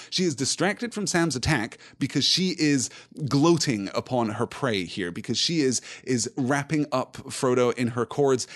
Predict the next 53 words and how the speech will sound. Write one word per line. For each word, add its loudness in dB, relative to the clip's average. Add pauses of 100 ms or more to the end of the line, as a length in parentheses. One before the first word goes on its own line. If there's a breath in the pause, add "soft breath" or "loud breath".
(140 loud breath)
eager 0
to -4
drag -2
him 0
away -2
and -6
to -6
feast -4
upon -4
him -4
later. -6
So -4
she -2
is, 4
in 0
the 0
first -2
instance, -4 (220 loud breath)
distracted -2 (180 soft breath)
by 2
greed. -2 (220 loud breath)
Then 4
in 4
the 2
second 0
instance, -2 (160 loud breath)
Sam 0
gets 0
inside 2
her, 2
her 2 (320 loud breath)
area 4
of 0
attack, 2
I 2
suppose, 2 (280 loud breath)
because -2
she -2 (100)
is 0
simply 0
so 2
bloated. 0
She 0
is 2
so 2
bloated 2
because -2
her 0
desire 2
is 0
always 2
to -6
consume. 0